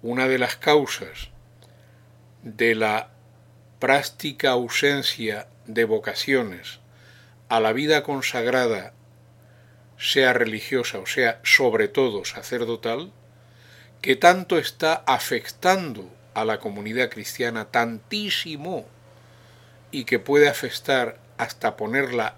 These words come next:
en el borde de la desaparición, Dios no lo permitirá, pero hasta ponerla en el borde es justo esto, que Jesús ya no se atreve casi, casi a hacer la pregunta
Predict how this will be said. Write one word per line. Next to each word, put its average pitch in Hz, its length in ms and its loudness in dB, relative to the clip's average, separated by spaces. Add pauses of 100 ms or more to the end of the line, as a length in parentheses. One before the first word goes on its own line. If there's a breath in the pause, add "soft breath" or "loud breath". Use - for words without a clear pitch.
en 113 180 0
el 101 140 0
borde 110 560 6 (960 soft breath)
de 117 160 2
la 107 140 4
desaparición, 127 880 -2 (720 soft breath)
Dios 131 300 -2
no 117 80 -2
lo 110 140 0
permitirá, 110 680 -6 (100)
pero 117 200 4
hasta - 280 -2
ponerla 123 460 -2
en 123 80 -6
el 123 140 -4
borde 135 500 -4
es 135 100 -2
justo - 400 -10
esto, - 320 -14 (1800 soft breath)
que 123 140 -2
Jesús 147 640 -2 (1300 soft breath)
ya 147 460 4 (220)
no 139 180 -6
se 151 140 0
atreve 135 460 2
casi, 160 380 0
casi 170 540 -2
a 113 100 -4
hacer 135 320 -2
la 131 140 -2
pregunta 110 680 -8